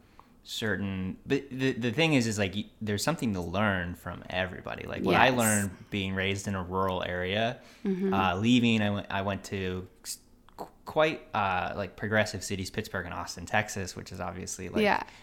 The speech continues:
Speaker 1: very spiritually progressive, uh, and then moving back to that rural area, um,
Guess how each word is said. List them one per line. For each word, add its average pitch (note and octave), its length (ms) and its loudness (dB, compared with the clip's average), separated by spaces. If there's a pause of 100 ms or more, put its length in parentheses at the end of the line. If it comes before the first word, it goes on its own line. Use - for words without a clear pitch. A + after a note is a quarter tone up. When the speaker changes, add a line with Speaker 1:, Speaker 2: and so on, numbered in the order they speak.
(120)
Speaker 1:
very G#2 220 2
spiritually G2 640 -4
progressive, F#2 680 -2 (360)
uh, F#2 220 4
and G#2 100 2
then G#2+ 120 6
moving G#2+ 320 4
back A#2 320 0
to A#2 100 -4
that F#2 240 4
rural F#2 300 2
area, F2 500 0 (480)
um, F2 640 4